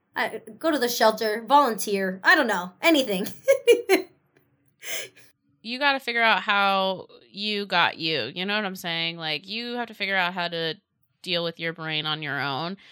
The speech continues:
Speaker 2: without, like, I mean, it is coping in a way to reach out to someone that you know maybe isn't the best for you or doesn't want the same things. And, you know, we all
Speaker 1: Mm-hmm.
Speaker 2: fucking do it, all right? Like, we all do it. But w-,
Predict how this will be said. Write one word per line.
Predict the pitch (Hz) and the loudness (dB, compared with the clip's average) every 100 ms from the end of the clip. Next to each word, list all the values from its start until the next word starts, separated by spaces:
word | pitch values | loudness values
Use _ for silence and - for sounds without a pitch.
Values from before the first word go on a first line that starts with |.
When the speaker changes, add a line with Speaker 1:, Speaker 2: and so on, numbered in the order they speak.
| _ | _
Speaker 2:
without, | - 185 175 170 | -8 -2 0 0
like, | 165 160 - - _ _ _ _ | -2 -4 -6 -20 _ _ _ _
I | 180 | -4
mean, | 190 196 | -4 -2
it | 285 | 0
is | 440 - | 0 -2
coping | - 240 254 170 160 | -2 0 0 -2 -2
in | 156 | -4
a | 151 | -4
way | 143 143 - - | -2 -4 -8 -12
to | 180 | -8
reach | 170 170 | -4 -4
out | 190 170 | -2 -4
to | 180 | -6
someone | 165 165 165 | -8 -8 -8
that | 120 | -8
you | 165 | -8
know | 170 165 | -8 -6
maybe | 165 160 156 | -8 -6 -8
isn't | 175 - | -8 -12
the | |
best | - 156 - | -4 -6 -6
for | - | -12
you | 170 170 160 | -12 -8 -6
or | 165 165 | -6 -8
doesn't | 165 165 170 151 | -6 -6 -6 -8
want | 151 - | -10 -10
the | |
same | 175 160 160 | -12 -10 -12
things. | - 165 156 165 190 208 - _ - - _ _ | -8 -4 -2 -2 -8 -12 -18 _ -20 -20 _ _
And, | - 185 180 175 175 | 0 2 0 -4 -10
you | - 202 | -8 -8
know, | 190 | -6
we | 254 | 0
all | 240 | 0
Speaker 1:
Mm-hmm. | 226 | 0
Speaker 2:
fucking | 185 185 170 | -6 -6 -8
do | 151 | -4
it, | 151 | -2
all | 147 | 0
right? | 160 170 175 - | 4 4 2 -2
Like, | - 82 - _ _ _ _ _ _ _ _ | -8 -8 -10 _ _ _ _ _ _ _ _
we | 208 | -4
all | 202 180 | -2 -2
do | 170 151 | -2 -4
it. | 113 - - _ _ | -4 -6 -20 _ _
But | 214 208 202 196 180 _ _ _ _ _ _ _ _ | 2 6 6 4 2 _ _ _ _ _ _ _ _
w-, | 196 | -20